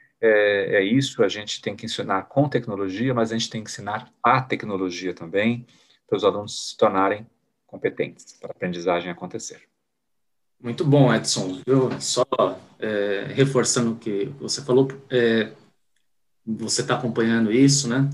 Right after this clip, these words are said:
Speaker 2: É, de forma pragmática, é, as nossas matrizes curriculares estão sendo transformadas, né?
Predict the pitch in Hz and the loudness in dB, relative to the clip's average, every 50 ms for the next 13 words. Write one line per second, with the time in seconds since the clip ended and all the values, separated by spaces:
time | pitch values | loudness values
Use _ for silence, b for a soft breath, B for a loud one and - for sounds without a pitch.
0 | - - 120 110 113 113 110 107 107 117 - 110 - - - - _ - - - | -4 -4 -2 0 0 0 0 -2 -4 -6 -10 -10 -14 -16 -20 -20 _ -18 -12 -2
1 | - 156 147 147 139 143 - - 143 147 143 131 120 117 117 139 160 170 160 151 | 2 4 6 6 6 4 4 4 6 6 6 6 4 4 4 4 6 6 6 6
2 | 143 143 - - - - 110 101 95 95 95 - - - - 101 104 107 104 107 | 4 0 -2 -4 -4 -4 -4 -4 -4 -4 -8 -12 -18 -20 -18 -16 -16 -14 -10 -8
3 | 110 107 113 113 113 123 139 139 139 131 113 98 92 - - 127 127 - - - | -6 -4 -2 0 2 2 4 2 2 2 0 -2 -2 -4 -2 -2 -2 -2 0 2
4 | 139 135 139 127 - - - - 135 135 120 117 - - 117 113 117 131 147 147 | 6 6 6 6 6 2 -2 -4 -8 -8 -8 -8 -6 -2 0 2 2 2 2 0
5 | - - - 147 139 139 139 127 117 110 - 123 120 113 - - 101 98 98 104 | -2 -4 -2 -2 -2 0 0 0 -2 -2 -6 -6 -6 -6 -4 -6 -6 -8 -6 -8
6 | 107 101 95 92 92 90 107 113 127 135 | -8 -8 -8 -10 -10 -6 -6 -6 -6 -6